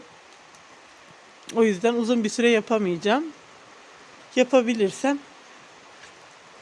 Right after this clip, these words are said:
hani artık iyileştiğim zaman belki. Bu aralar yapamayacağım. En azından bu aralar yapamayacağım. Belki ileriki günlerde ya da aylarda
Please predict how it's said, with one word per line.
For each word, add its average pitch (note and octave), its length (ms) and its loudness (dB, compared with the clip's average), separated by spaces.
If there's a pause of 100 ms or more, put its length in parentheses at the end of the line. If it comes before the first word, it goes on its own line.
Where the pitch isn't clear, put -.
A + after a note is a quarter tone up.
(400)
hani F#3+ 220 -4 (520)
artık A3 340 -4
iyileştiğim A#3 640 0
zaman G3+ 400 -2
belki. G#3 300 -2 (1120)
Bu A#3 80 4
aralar G3+ 360 0
yapamayacağım. F#3+ 760 -6 (260)
En A3 140 2
azından G3 500 0
bu A#3 80 0
aralar G#3+ 400 2
yapamayacağım. G#3+ 720 0 (640)
Belki B3+ 300 2
ileriki A3+ 680 -2 (800)
günlerde G#3+ 560 0
ya G3 160 -2
da G3 100 -2
aylarda G3+ 640 -2